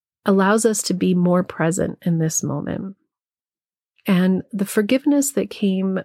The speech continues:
for myself as a little girl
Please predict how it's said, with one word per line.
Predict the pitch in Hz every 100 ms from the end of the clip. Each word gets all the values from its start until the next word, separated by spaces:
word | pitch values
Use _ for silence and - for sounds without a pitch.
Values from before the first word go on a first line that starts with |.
| -
for | - - 190
myself | 180 170 170 208 - - 233 262 277 - - _ _ _ -
as | 196 190
a | 185
little | 185 196 196 202 208 214 220 _ 202
girl | 190 185 185 190 214 -